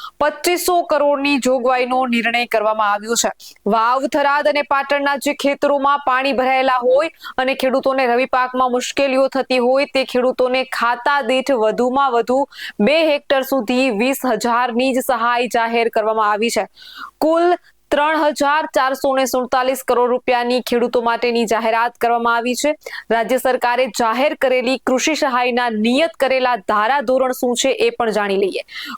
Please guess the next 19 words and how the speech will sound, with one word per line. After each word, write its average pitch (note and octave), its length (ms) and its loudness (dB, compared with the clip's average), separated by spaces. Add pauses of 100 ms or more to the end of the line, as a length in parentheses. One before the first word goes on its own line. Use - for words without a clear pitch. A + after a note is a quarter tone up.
(100)
ગુજરાત D4+ 400 0
સરકારે E4 400 2
ઓગસ્ટ D4 560 2
અને C4+ 80 0
સપ્ટેમ્બર C4 400 -2
બે B3+ 160 2
હજાર B3+ 220 0 (120)
પચીસ C4+ 540 -2
માસમાં B3 640 0
થયેલ A#3 260 2 (120)
ભારે A3 340 2
વરસાદથી A#3 640 0
થયેલ A3 320 0
પાક B3+ 240 0
નુકસાન A#3 480 0
માટે A#3 260 0 (540)
નુકસાનીની D#4 760 0
ભરપાઈ B3 480 0
કરવા B3 300 2